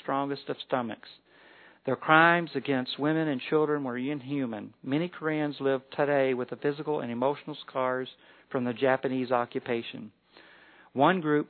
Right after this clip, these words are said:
singled out for con-, concentrated oppression was the Christians.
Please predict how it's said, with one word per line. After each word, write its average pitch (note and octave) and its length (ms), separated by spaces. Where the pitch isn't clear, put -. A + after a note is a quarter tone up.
singled D3 300
out C3+ 300
for C3 100
con-, B2+ 260
concentrated D3 640
oppression C3 540
was B2 160
the B2+ 60
Christians. G#2+ 540